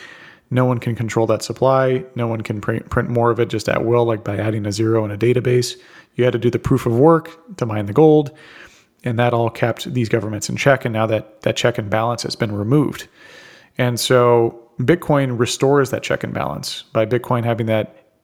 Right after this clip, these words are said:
twenty-one million hard cap that is not changeable, totally change it, totally, you know, revamps the dynamic of, like, what governments are capable of doing. If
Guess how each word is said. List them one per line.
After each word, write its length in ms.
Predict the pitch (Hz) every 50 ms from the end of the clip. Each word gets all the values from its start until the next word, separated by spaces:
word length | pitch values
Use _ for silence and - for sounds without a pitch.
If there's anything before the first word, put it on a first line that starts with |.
| _ _ - - -
twenty-one 480 | - - - 160 165 160 147 143 131 123
million 240 | 123 123 123 120 110
hard 240 | - - 117 - -
cap 260 | - 113 113 110 -
that 140 | - 107 104
is 240 | 107 104 101 -
not 280 | - 127 123 127 160 -
changeable, 560 | - - 120 110 104 107 107 120 131 131 - - - - - - - - - - _ _ _ -
totally 400 | - 156 170 180 180 175 165 147
change 300 | 120 - 139 131 127 123
it, 240 | 127 127 - -
totally, 680 | - - 147 156 151 147 143 135 127 120 117 - - _ _ _ _ _ _
you 100 | 143 131
know, 180 | 120 120 113 110
revamps 640 | 104 104 107 123 143 147 123 135 127 127 117 -
the 60 | -
dynamic 540 | 120 117 113 110 110 117 117 117 117 110 -
of, 120 | 117 107 104
like, 240 | 110 110 107 -
what 260 | - - 113 123 117 -
governments 420 | 127 120 107 117 113 113 104 -
are 60 | 110
capable 460 | - - 127 123 120 120 117 123 127
of 100 | - 135
doing. 320 | 123 123 123 - - - - _ _ _ _ - - - - - - - - _ _ _
If 460 | 139 127 117 - - - - -